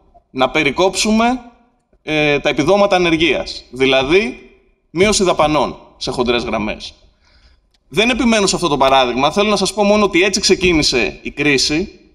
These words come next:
ή, ή, μάλλον έτσι μετασχηματίστηκε η οικονομική κρίση σε πολιτική και θεσμική, με ένα πολιτικο-, πολιτικο-οικονομικό ερώτημα.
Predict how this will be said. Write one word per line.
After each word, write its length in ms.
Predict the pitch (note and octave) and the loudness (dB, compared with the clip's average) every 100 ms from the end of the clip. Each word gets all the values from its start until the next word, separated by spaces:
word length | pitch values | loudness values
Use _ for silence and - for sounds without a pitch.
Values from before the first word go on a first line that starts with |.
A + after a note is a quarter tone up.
| _ | _
ή, 80 | - | -12
ή, 320 | B2+ C3 C3 - | -10 -6 -6 0
μάλλον 440 | D3+ E3 D3 B2+ | 2 2 0 -2
έτσι 600 | C#3+ F3+ - F3+ D3 - - - _ _ _ _ _ _ _ _ _ _ - | -4 -4 0 0 0 -4 -12 -20 _ _ _ _ _ _ _ _ _ _ -6
μετασχηματίστηκε 1120 | D#3+ D3+ C#3+ - D3 C#3+ G3 G#3 - D3+ C#3+ | -4 -2 0 0 0 0 0 0 0 -2 -2
η 40 | |
οικονομική 480 | C#3+ C3+ C3 B2+ E3 | 0 0 0 0 -2
κρίση 320 | E3 E3+ - | 0 -2 0
σε 120 | - | -2
πολιτική 440 | C#3+ C3 B2 A#2+ D#3 | 2 2 2 -2 -4
και 100 | C#3+ | -2
θεσμική, 640 | C3+ B2 G#2+ B2+ C#3+ G3+ - _ _ _ _ _ _ _ _ _ _ _ _ - - - - - - - _ - | -4 -4 -4 -4 -4 -4 -10 _ _ _ _ _ _ _ _ _ _ _ _ -20 -16 -16 -18 -20 -20 -20 _ -6
με 180 | E3 | -2
ένα 580 | G#3 A#3 B3 B3+ B3+ - - _ _ _ _ | 0 2 2 2 -2 -8 -20 _ _ _ _
πολιτικο-, 580 | F3 E3 D#3 - - - | 2 2 0 -4 -8 -4
πολιτικο-οικονομικό 840 | E3+ D#3 - E3 D#3+ D#3 D#3 G#3 | 0 2 2 2 2 2 2 4
ερώτημα. 500 | G3 F#3 - A2 E2 | 4 4 2 -2 -4